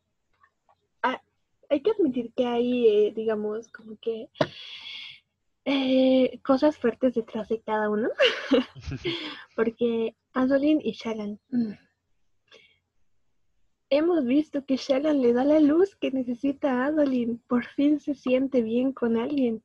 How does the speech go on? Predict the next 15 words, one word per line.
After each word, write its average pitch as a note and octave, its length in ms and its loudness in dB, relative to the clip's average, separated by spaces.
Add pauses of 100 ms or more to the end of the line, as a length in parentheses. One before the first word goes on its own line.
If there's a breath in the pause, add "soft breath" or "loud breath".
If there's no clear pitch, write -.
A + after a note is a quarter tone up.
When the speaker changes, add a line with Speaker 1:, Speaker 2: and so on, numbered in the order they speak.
(120)
Speaker 1:
Y A#3+ 200 -2
es C4 80 -2
Speaker 2:
Sí. E4 80 -4
Speaker 1:
un E4 160 2
hombre C4 380 0
que, G#3 460 -2 (540 soft breath)
que A#3 100 0
ha A#3+ 100 2
intentado C#4+ 640 2
y B3 100 2
ha D#4 80 4
buscado D4 460 -2
por A3+ 240 -2
todas A#3+ 400 -4
partes. B3 500 -6